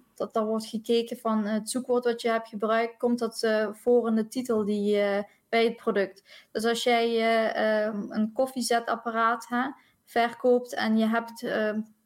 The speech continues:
niet koffiezetapparaat, maar, ik zeg maar wat, koffie, eh, wat heb je nou,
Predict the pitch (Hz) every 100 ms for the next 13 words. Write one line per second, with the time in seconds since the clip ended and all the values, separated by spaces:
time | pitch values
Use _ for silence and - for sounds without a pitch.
0 | _ - 233 247 - 269 262 233 240 240
1 | 240 233 233 220 226 226 226 220 214 208
2 | - - _ _ _ _ - 185 202 -
3 | 196 202 190 190 - - 220 214 - 220
4 | 214 208 208 202 208 220 214 208 214 202